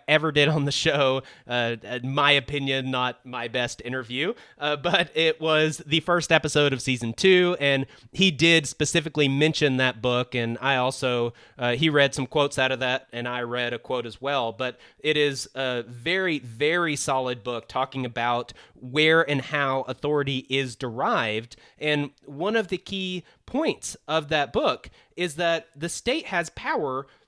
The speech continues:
because we give it power. That is where the power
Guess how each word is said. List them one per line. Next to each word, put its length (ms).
because 560
we 220
give 320
it 220
power. 480
That 340
is 360
where 320
the 120
power 440